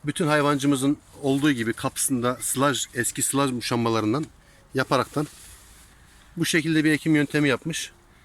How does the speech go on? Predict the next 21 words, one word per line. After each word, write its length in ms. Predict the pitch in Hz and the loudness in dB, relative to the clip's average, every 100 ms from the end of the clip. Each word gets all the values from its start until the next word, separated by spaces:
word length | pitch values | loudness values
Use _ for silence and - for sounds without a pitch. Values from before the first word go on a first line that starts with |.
| _ _ | _ _
Bitki 300 | 151 156 185 | -4 -2 0
burada 200 | 165 160 | 0 0
kısa 300 | 175 - - | -2 -2 -2
sürede 240 | 160 165 156 | 0 0 0
çimlenecek. 760 | - 170 160 131 120 175 - - _ - _ _ | -2 -2 0 0 -2 -10 -14 -20 _ -20 _ _
Belli 300 | 147 160 165 | -2 0 0
bir 80 | 156 | 0
kök 320 | - 156 - - - | -2 -6 -6 -20 -18
salımını 500 | - - 156 151 143 | -8 -2 0 2 2
yapacak. 360 | 143 143 131 170 - - - - - - | 2 0 -2 -4 -8 -20 -20 -20 -20 -14
Buradan 280 | 151 160 170 - | -6 0 0 0
tek 200 | - - | -6 -2
tek 300 | 143 - - - - - - - | -4 -4 -20 -20 -20 -20 -20 -6
köklerini 420 | 170 160 156 135 | -4 -2 -2 0
ayırıp 340 | 143 160 - - | 0 0 -6 -2
tarlasına 420 | 160 135 - 151 | 0 0 -2 -6
aktaracak. 380 | - 120 95 90 - _ - - _ - | -4 -4 -4 -10 -16 _ -20 -20 _ -8
Arkadaşlar, 540 | 147 165 139 123 135 | -4 -2 -2 -4 -2
bu 80 | 160 | 0
da 140 | 156 | 0
bir 160 | 156 | -2